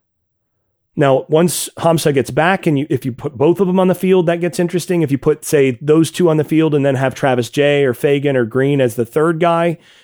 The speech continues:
it's gonna be interesting to see what they do. But there's a lot of options, and there's a lot of talented bodies there. So, you know, the, the concern is when teams do line up in, in four wide, are they gonna ask Lars Woodby to cover faster sp-, slots?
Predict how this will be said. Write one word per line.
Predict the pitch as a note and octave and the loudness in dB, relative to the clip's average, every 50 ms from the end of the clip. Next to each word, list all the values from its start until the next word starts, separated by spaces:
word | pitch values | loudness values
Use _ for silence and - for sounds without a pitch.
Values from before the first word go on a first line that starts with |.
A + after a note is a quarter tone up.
| _ _ | _ _
it's | - - | -16 -4
gonna | - A3+ A3+ | -2 0 0
be | G3+ G#3 G3 | 2 2 0
interesting | F#3+ - - D3 - F3 D#3 D3 | 0 0 -2 -4 -4 -2 -2 -2
to | C3 | -2
see | - - D3+ | -2 0 0
what | C#3 A#2+ | 0 0
they | - B2+ A#2 | 0 0 0
do. | G#2 G#2+ F2 C2+ | 0 -2 -2 -4
But | - A2 | -4 -2
there's | E3 F3 - | -2 0 0
a | A3 | 0
lot | A3+ C4 - D#4 | 0 0 2 2
of | A3 | 2
options, | G3 G3+ G3+ G3 - - D#3 C3+ C3+ B2+ | 2 2 0 0 0 0 0 0 2 2
and | D3 D3+ | 2 0
there's | D#3 C3 | 0 0
a | C#3+ | 2
lot | C#3 C3+ C3 C#3+ F3 F3+ | 2 2 2 2 2 2
of | E3+ D#3 C3+ - - - _ _ _ _ - | 2 0 0 -4 -8 -16 _ _ _ _ -14
talented | - - E3+ E3+ F3 E3+ E3 D3+ - D3+ C3+ A#2+ | -10 -4 -2 0 2 2 2 2 2 0 0 0
bodies | C3 A2+ A#2+ B2 A#2 A2 F#2+ - | 0 0 2 0 0 0 -2 -6
there. | - B1+ G1+ - _ _ _ _ _ _ _ _ _ _ _ _ _ _ _ _ _ _ _ _ _ _ _ _ _ _ | -10 -14 -16 -18 _ _ _ _ _ _ _ _ _ _ _ _ _ _ _ _ _ _ _ _ _ _ _ _ _ _
So, | - - D#3+ D3 C#3+ C#3 C3+ C#3 D3 _ _ _ _ _ _ _ _ _ _ _ _ _ _ _ _ _ _ _ _ _ _ _ _ _ _ | -4 0 2 2 4 4 2 2 0 _ _ _ _ _ _ _ _ _ _ _ _ _ _ _ _ _ _ _ _ _ _ _ _ _ _
you | D#3 | 0
know, | D3+ C3+ | 0 2
the, | C3+ C#3+ D3+ D3+ | 2 2 0 0
the | D3+ D3 | -2 -2
concern | - E3 D3 - - A3+ A#3 B3+ B3+ A#3+ | -2 0 -2 0 0 2 2 2 2 2
is | A3 G#3 G3+ E3+ - - | 2 2 0 0 -4 -4
when | - E3 E3 E3 | -2 0 0 0
teams | D3+ - F#3 F3+ F3 D#3+ A#2+ | 0 0 2 2 2 2 0
do | C3+ E3+ F#3 | 0 0 0
line | F3 F3 E3+ E3+ E3+ | 2 2 2 2 2
up | E3 E3+ - | 0 0 0
in, | E3 D#3 D#3 D#3 D#3+ | -2 -2 -2 -2 -2
in | - D#3+ D#3 C#3+ C#3+ C#3+ D3 - _ | -2 0 2 2 2 0 -2 -4 _
four | - - F#3+ F3+ F3 | -4 0 2 2 4
wide, | D#3 D#3+ D#3+ D#3+ E3 E3+ F3+ E3+ F3 F#3 _ _ _ _ _ _ _ _ _ _ _ - | 4 4 2 2 2 0 0 -2 -6 -10 _ _ _ _ _ _ _ _ _ _ _ 0
are | D3 D3+ | 2 2
they | D3 E3 E3 | 4 4 4
gonna | E3 D#3+ D#3+ | 2 2 2
ask | E3 D3+ D#3 E3 D#3+ - - | 0 0 0 0 -2 -2 -2
Lars | E3 E3 E3 D#3+ C#3 | 0 0 0 0 0
Woodby | D3 E3 D#3 D3+ E3+ | 0 -2 0 2 2
to | D#3+ E3 | 0 0
cover | E3 - E3+ E3 E3+ | 0 0 0 0 0
faster | D#3 - E3 E3 D#3 - - E3+ | 0 0 -2 -2 -2 -2 -4 -6
sp-, | - - - - C3+ | -6 -8 -12 -16 -14
slots? | - - F#3 E3+ E3+ F#3 - - - - | -6 -2 -2 0 0 -2 -6 -10 -18 -18